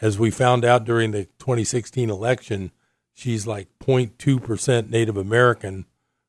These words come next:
which is probably national average for everyone. So that was sort of embarrassing. Now, you combine the fact that she still keeps getting reelected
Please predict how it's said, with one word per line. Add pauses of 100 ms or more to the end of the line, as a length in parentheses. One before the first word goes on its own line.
which
is (120)
probably (1400)
national
average
for
everyone. (560)
So
that
was
sort
of
embarrassing. (800)
Now,
you
combine
the
fact
that
she
still
keeps
getting
reelected